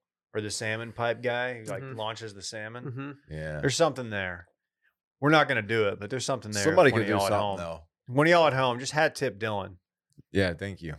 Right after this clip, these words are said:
Speaker 2: I don't know why, but I want, I want the poke, out of all of these, I want the, the poker thing. I want her to get vindicated in this.
Speaker 3: Yeah, if she's innocent, I want her, yeah.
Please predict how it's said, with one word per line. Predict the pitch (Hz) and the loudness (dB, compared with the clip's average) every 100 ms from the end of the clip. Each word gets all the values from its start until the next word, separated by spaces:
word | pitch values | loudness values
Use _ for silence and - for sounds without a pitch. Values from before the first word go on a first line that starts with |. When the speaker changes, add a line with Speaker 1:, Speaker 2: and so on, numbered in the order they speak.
| - | 2
Speaker 2:
I | 180 | 8
don't | 214 | 8
know | 285 | 8
why, | 262 160 160 | 8 8 8
but | 143 | 6
I | 156 | 6
want, | 185 208 | 6 6
I | 165 180 | 6 6
want | 160 233 247 | 8 8 6
the | |
poke, | 233 - 180 190 | 2 6 6 6
out | 196 190 | 6 4
of | 180 | 6
all | 190 240 | 10 10
of | 202 | 10
these, | 156 151 131 | 6 0 0
I | 165 | 2
want | 156 190 220 | 4 4 4
the, | 165 151 - - 92 160 | 2 0 -4 -14 -12 -2
the | 151 143 - _ - | 0 0 -2 _ 2
poker | 202 220 170 | 6 6 4
thing. | 147 147 127 123 | 0 -2 -4 -2
I | 165 | 4
want | 185 240 | 6 6
her | - 202 | 6 4
to | |
get | 156 139 | 4 2
vindicated | 131 139 123 - - | 0 -2 -4 -12 -14
in | - | -16
this. | - - - - _ _ _ - | -16 -14 -14 -16 _ _ _ 10
Speaker 3:
Yeah, | 151 | 12
if | 127 147 | 12 8
she's | - 262 269 - - | 2 0 2 0 -2
innocent, | 165 147 - 131 | 2 2 2 -2
I | 127 | -2
want | 135 135 120 | 0 0 0
her, | 113 98 | 0 -2
yeah. | 107 82 | -4 -6